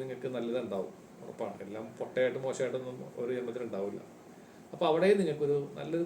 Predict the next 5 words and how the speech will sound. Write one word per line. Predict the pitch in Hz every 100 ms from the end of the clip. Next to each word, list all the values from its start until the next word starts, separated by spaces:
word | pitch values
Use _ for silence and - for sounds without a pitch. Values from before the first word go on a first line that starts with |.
| 143
ഗുരുനാഥൻ, | 123 123 123 120 - - - - - - - - - - - - - -
നല്ല | 104 110 139
കഴിവുള്ളൊരു | 117 123 160 175 175
ഗുരുനാഥൻ | 131 123 117
ഉണ്ടായിട്ടുണ്ടാവും. | 110 95 98 85